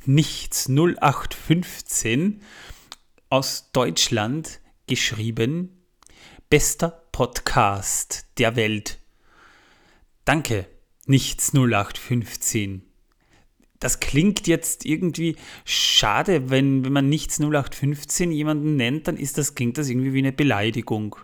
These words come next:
Ich find das irgendwie schade. Aber gut.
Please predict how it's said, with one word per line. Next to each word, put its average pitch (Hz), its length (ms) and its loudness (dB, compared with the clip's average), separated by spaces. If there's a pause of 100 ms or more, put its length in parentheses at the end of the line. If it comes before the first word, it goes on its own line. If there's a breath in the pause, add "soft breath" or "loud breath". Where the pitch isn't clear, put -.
(920)
Ich - 80 -18
find 147 180 -2
das 139 160 -4
irgendwie 131 440 0 (180)
schade. 107 420 -6 (1700 soft breath)
Aber 185 140 2
gut. 120 240 -2